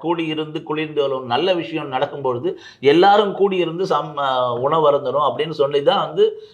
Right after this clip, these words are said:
பெருமாளுடைய, அவருடைய அன்புக்கு பாத்திரமாகணும்னா எல்லாரும் சேர்ந்து சாப்பிட்டு எல்லாரும் சந்தோஷமா மகிழ்ச்சியா இருக்கணும்.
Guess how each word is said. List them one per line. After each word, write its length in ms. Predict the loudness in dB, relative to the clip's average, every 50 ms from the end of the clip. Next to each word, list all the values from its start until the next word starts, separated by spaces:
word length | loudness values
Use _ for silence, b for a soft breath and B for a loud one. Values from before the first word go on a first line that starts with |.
| B B 2
பெருமாளுடைய, 920 | 4 4 4 4 4 4 4 6 4 4 4 2 2 2 2 4 2 2 0 0 0
அவருடைய 760 | 0 0 2 2 2 0 0 0 0 0 2 0 0 0
அன்புக்கு 400 | 0 -2 0 2 2 0 2 0
பாத்திரமாகணும்னா 880 | 0 2 2 2 2 2 0 2 2 2 0 0 -2 -4 -4 -4 -2 0
எல்லாரும் 380 | 0 2 2 2 2 2 0 -2
சேர்ந்து 640 | -2 0 2 2 2 0 -2 -6 -8 -8 -10 b b b
சாப்பிட்டு 500 | b 2 2 2 2 2 0 0 0 2
எல்லாரும் 460 | 2 0 0 0 0 0 0 0 2
சந்தோஷமா 320 | 2 2 2 2 -2 -4 -2
மகிழ்ச்சியா 360 | -2 -2 -4 -4 -2 0 2
இருக்கணும். 360 | 2 0 0 -4 -12 -14 -16